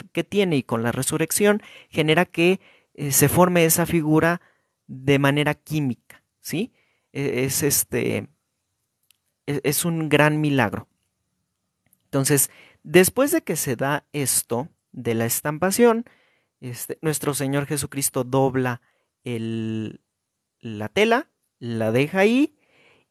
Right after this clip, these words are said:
y entonces se va con todas las almas de los justos, de los santos. Eh, vemos aquí que va con Santa Ana, que va con A-,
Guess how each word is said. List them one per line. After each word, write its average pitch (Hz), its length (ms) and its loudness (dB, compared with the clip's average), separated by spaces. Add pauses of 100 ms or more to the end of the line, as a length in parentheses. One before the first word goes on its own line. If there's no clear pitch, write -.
y 202 180 4
entonces 262 560 2
se 220 200 2
va 196 360 2 (500)
con 151 280 0
todas 185 340 2
las 175 240 4
almas 175 680 0
de 120 180 -10
los 117 200 -2
justos, 156 520 0
de 113 100 2
los 101 160 -2
santos. 147 580 0 (480)
Eh, 120 360 -2 (180)
vemos 135 460 2
aquí 147 240 -2
que 131 140 0
va 120 120 0
con 117 180 -8
Santa 135 580 0
Ana, 175 340 0 (300)
que 139 120 -2
va 131 120 4
con 120 220 -4
A-, 113 160 -6